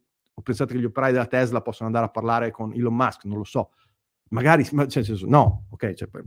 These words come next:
parliamoci chiaro, ok? Perché non funziona così, perché, perché sono, la, la Tesla ha tipo centomila dipendenti. Eh, sapete quanti sono centomila dipendenti? Eh, allora, questi ragazzi sono la mentalità vince-, solo che per fare questa cosa non è un problema di, cioè, perché si chiama la mentalità vincente? Perché stiamo partendo in realtà dalla programmazione personale,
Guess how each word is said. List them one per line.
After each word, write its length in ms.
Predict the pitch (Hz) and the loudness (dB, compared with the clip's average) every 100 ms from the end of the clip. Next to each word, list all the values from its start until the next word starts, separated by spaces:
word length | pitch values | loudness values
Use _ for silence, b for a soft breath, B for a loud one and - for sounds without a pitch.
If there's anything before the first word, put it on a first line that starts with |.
| 98 | -12
parliamoci 380 | 107 139 143 - | -2 0 -2 -2
chiaro, 340 | 110 87 - _ _ | -4 -4 -12 _ _
ok? 260 | 104 117 127 b | -8 -8 -8 b
Perché 180 | - 143 | -8 -2
non 100 | 156 | -2
funziona 400 | - 113 - 127 | 0 -2 -2 -2
così, 200 | 110 107 | -4 -6
perché, 280 | - - 110 | -6 -12 -12
perché 280 | - 110 104 | -10 -10 -10
sono, 320 | - 117 143 b b | -8 -8 -8 b b
la, 100 | - - | -18 -10
la 100 | 120 | -4
Tesla 280 | 143 147 | -2 -2
ha 40 | 113 | -2
tipo 240 | 113 110 | -4 -8
centomila 580 | - - 120 110 117 117 | -10 -6 -6 -4 -4 -4
dipendenti. 500 | 107 - 104 143 - | -8 -8 -6 -6 -6
Eh, 40 | |
sapete 180 | - 143 | -10 -10
quanti 180 | 196 110 | -8 -10
sono 160 | 117 107 | -10 -10
centomila 520 | - 104 98 104 98 | -8 -10 -6 -8 -6
dipendenti? 540 | 98 95 95 120 - _ _ _ | -8 -8 -10 -10 -12 _ _ _
Eh, 280 | - 104 _ _ | -8 -8 _ _
allora, 280 | 135 120 90 b b b b b _ _ _ | 0 0 0 b b b b b _ _ _
questi 240 | - 208 240 | -4 -2 2
ragazzi 320 | 180 143 - | 4 4 0
sono 520 | - 139 180 - - _ | -2 0 0 -4 -18 _
la 100 | 147 | 2
mentalità 400 | 156 165 180 202 | 4 4 4 4
vince-, 400 | 185 214 - - | 4 0 0 0
solo 180 | 220 190 | 4 4
che 80 | 123 | 2
per 120 | 127 | 2
fare 160 | 220 233 | 2 2
questa 200 | 170 135 | 0 0
cosa 380 | 107 92 123 110 | -2 -2 -4 -4
non 140 | 120 | -4
è 40 | 277 | -2
un 80 | |
problema 360 | - 117 120 113 | 2 4 4 2
di, 260 | 110 110 - | 0 -2 -6
cioè, 120 | 123 | -4
perché 200 | 202 175 | 0 0
si 80 | - | 0
chiama 180 | 123 117 | 0 0
la 60 | |
mentalità 480 | 117 113 117 107 113 | 0 -2 -2 -2 -2
vincente? 480 | 107 104 107 90 - | -2 -4 -8 -8 -6
Perché 160 | 139 | -8
stiamo 220 | 113 135 127 | -4 -4 -2
partendo 480 | 147 - 131 127 | -2 2 4 4
in 60 | 143 | 2
realtà 300 | 117 113 117 | 0 0 -2
dalla 220 | 110 113 | 0 -2
programmazione 640 | - 107 104 104 - 113 | -2 -2 -2 -4 -4 -6
personale, 520 | 107 104 135 - 104 | -6 -8 2 2 2